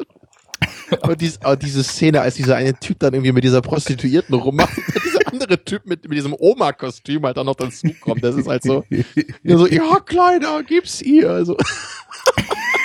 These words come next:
Speaker 2: Oh, ey, wir müssten eigentlich auch unbedingt noch mal, ich weiß nicht, ich, ich glaube ja, wir brauchen schon wieder viel zu lang mit der Miyazaki-Geschichte jetzt hier, aber
Speaker 1: Mhm.
Speaker 2: w-, wenn nicht,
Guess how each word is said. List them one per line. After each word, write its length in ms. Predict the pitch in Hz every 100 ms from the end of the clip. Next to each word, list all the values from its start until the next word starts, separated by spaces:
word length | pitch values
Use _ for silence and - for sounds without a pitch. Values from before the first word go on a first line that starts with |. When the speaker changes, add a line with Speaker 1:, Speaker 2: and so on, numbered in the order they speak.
| 1017 - - - - 254 - 160
Speaker 2:
Oh, 100 | -
ey, 160 | 123 131
wir 80 |
müssten 280 | 139 143 -
eigentlich 340 | 123 135 139 127
auch 160 | 131
unbedingt 380 | 135 127 120 101
noch 120 | 110
mal, 160 | 117 117 - -
ich 100 | -
weiß 180 | 120 117
nicht, 200 | 98 -
ich, 180 | - -
ich 120 | - -
glaube 280 | 107 117 113
ja, 220 | 98 98
wir 80 | 101
brauchen 320 | 104 110 110
schon 140 | -
wieder 80 | 95
viel 160 | - 104
zu 120 | 104
lang 180 | 107 101
mit 120 | 98
der 120 | 98
Miyazaki-Geschichte 1160 | 92 101 104 101 95 95 - 98 98 107 - 95
jetzt 180 | 92
hier, 200 | - 107
aber 300 | 90 92 87 -
Speaker 1:
Mhm. 120 | 120
Speaker 2:
w-, 160 | - 101 - 95
wenn 120 | 101
nicht, 300 | 104 117 -